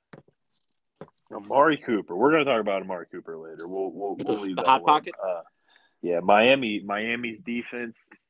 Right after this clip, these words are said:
Speaker 1: obviously huge in that win for him. Uh, Adam, man,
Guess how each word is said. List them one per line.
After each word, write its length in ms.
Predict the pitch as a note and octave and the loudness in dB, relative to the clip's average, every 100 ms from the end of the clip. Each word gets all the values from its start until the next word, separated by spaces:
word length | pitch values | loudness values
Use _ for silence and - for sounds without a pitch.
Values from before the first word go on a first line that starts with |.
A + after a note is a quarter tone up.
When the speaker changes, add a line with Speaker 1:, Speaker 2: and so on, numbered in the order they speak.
| - _ _ - | -20 _ _ -10
Speaker 1:
obviously 420 | G2+ F#2 - G2 - | -10 -10 -14 -18 -12
huge 260 | G#2 G2 | -10 -10
in 100 | G2 | -10
that 180 | F#2+ F#2 | -8 -8
win 200 | F#2+ F#2+ F#2+ | -8 -10 -12
for 240 | F#2+ F#2+ F2+ | -8 -8 -8
him. 100 | F#2 _ _ _ _ _ - | -12 _ _ _ _ _ 0
Uh, 360 | F#2 G2 F#2+ F2+ - | 4 6 6 2 -6
Adam, 560 | A#2+ C3 F#3 C3+ G2 _ _ _ - | -2 2 2 0 -6 _ _ _ -20
man, 400 | - B2+ A#2+ G2 | -18 -16 -16 -18